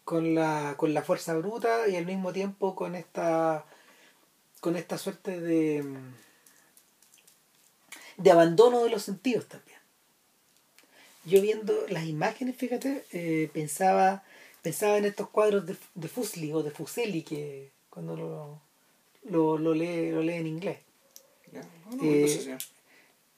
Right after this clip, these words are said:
Speaker 2: si
Speaker 1: Henry Fuseli es un, creo que es un alemán, sí. Eh, él se hizo muy famoso por unos cuadros donde básicamente la representación es la siguiente.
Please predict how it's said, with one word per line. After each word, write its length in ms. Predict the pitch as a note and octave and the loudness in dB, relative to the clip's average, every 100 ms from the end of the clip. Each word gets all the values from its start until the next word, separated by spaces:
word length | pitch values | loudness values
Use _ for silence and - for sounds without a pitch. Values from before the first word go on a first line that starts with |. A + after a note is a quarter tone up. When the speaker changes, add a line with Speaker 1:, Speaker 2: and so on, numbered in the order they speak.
| _ _ _ _ _ - | _ _ _ _ _ -10
Speaker 2:
si 100 | - A3+ | 0 0
Speaker 1:
Henry 180 | A#3+ | 0
Fuseli 600 | A#3 A3 A#3+ A3 A#3+ B3 G#3 | -4 0 4 4 4 -2 2
es 160 | G3 E3+ | 0 2
un, 920 | F#3 F#3 F3+ F3+ E3+ D#3+ D#3+ D#3 E3+ _ _ _ _ - - - | -2 -2 -4 -4 -4 -4 -6 -8 -14 _ _ _ _ -20 -20 -14
creo 180 | - C#4 | -6 -2
que 60 | D4 | -2
es 80 | |
un 120 | C#4+ C4 | -2 -2
alemán, 520 | A3 B2+ - D#3+ A3 | -4 -8 -12 -14 -14
sí. 380 | - E3 F#3 A#3+ _ _ _ - - _ _ | -14 -8 -8 -10 _ _ _ -20 -20 _ _
Eh, 540 | - E3+ D#3+ D#3 E3 G3+ | 2 8 8 8 6 4
él 100 | G3+ | 0
se 160 | - A3+ | 0 -4
hizo 180 | G3+ G3 | -2 0
muy 180 | G3+ | 0
famoso 720 | A3 A#3+ A#3 B3 - C4+ C#4 - - | -2 -2 -2 -2 -2 -4 -4 -10 -4
por 240 | F#3 G3 | 0 2
unos 220 | - G3 - | 0 -2 -4
cuadros 500 | - F#2+ G3 G3+ G#3 | 0 4 4 2 -2
donde 640 | F#3 F#3+ F#3+ F#3 F#3 F#3+ - _ - - - _ _ _ - - - - - - - - G#3+ | -4 -4 -2 0 2 0 -4 _ -20 -20 -20 _ _ _ -20 -20 -20 -12 -4 -4 -4 -10 -2
básicamente 560 | B3+ C4+ C4+ C#4 C4+ | 0 0 0 -2 0
la 100 | A#3+ | 2
representación 640 | A3+ G#3 - G3+ A#3+ A#3 A3+ | 2 0 -4 -4 -4 -4 -8
es 140 | A3+ | -8
la 80 | G3+ | -8
siguiente. 560 | G3+ G3 E3 - C3+ | -4 0 -2 -2 -16